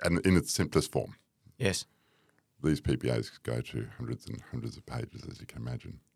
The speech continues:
Speaker 2: Yes.
Speaker 1: I like to keep things
Speaker 2: And,
Speaker 1: simple.
Speaker 2: and, and your risk on that price that you have, um, i-, i-, is what, they'll take it from somewhere else if it's cheaper? Um, no?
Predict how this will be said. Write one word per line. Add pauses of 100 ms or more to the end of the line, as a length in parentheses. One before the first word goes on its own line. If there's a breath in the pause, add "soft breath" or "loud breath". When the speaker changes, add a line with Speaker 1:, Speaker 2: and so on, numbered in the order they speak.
Speaker 2:
Yes. (320 soft breath)
Speaker 1:
I
like
to
keep
things
Speaker 2:
And,
Speaker 1:
simple.
Speaker 2:
and,
and
your
risk
on
that
price
that
you
have, (420 soft breath)
um, (440)
i-,
i-,
is (720)
what,
they'll
take
it
from
somewhere
else
if
it's
cheaper? (600 loud breath)
Um,
no?